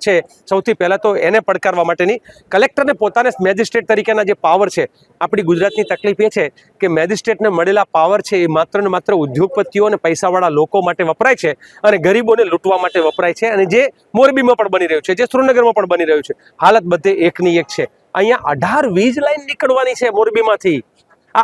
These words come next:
અઢાર વીજ લાઇનનું જ્યારે કલેક્ટરશ્રીને પૂછ્યું કે તમને ખબર છે, તમારે જે જિલ્લાના તમે મેજિસ્ટ્રેટ કલેક્ટર તમે છો ત્યાં, તો કે ના, મને માત્ર બે જ લાઇનની ખબર છે. એટલે ગુજરાતના કલેક્ટરોને ખબર નથી. તો એમ થાય કે આ ગુજરાતનો વહીવટ કલેક્ટર કરશે, ગુજરાતના સચિવ કરશે કે પછી દિલ્હીમાં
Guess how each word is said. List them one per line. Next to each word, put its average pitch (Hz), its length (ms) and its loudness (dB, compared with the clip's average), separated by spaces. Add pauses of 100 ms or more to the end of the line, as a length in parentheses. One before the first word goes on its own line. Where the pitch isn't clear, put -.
અઢાર 233 300 2
વીજ 240 180 0
લાઇનનું 262 240 0
જ્યારે 240 180 0
કલેક્ટરશ્રીને 247 640 0
પૂછ્યું 254 260 -2
કે 254 140 0
તમને 226 240 0
ખબર 277 220 0
છે, 311 120 0
તમારે 254 240 0 (320)
જે 233 160 4
જિલ્લાના 233 320 2
તમે 233 180 2
મેજિસ્ટ્રેટ 190 520 -2
કલેક્ટર 185 400 0
તમે 190 140 0 (100)
છો 196 160 0
ત્યાં, 180 200 -2 (220)
તો 233 120 2
કે 262 140 0
ના, 220 140 0
મને 233 120 2 (100)
માત્ર 220 180 0 (100)
બે 185 80 2
જ 190 180 -2
લાઇનની 175 380 -2
ખબર 156 280 -4
છે. 139 60 -2 (340)
એટલે 262 200 0
ગુજરાતના 254 420 2 (120)
કલેક્ટરોને 320 580 0
ખબર 330 240 2
નથી. 285 260 0 (300)
તો 269 100 2
એમ 294 140 -2
થાય 302 100 2
કે 302 60 2
આ 208 100 -2
ગુજરાતનો 240 440 2
વહીવટ 240 320 0
કલેક્ટર 156 320 -2 (100)
કરશે, 226 260 -2 (340)
ગુજરાતના 185 460 2
સચિવ 226 360 -2
કરશે 240 240 0 (320)
કે 240 180 2
પછી 262 240 -2
દિલ્હીમાં 254 440 2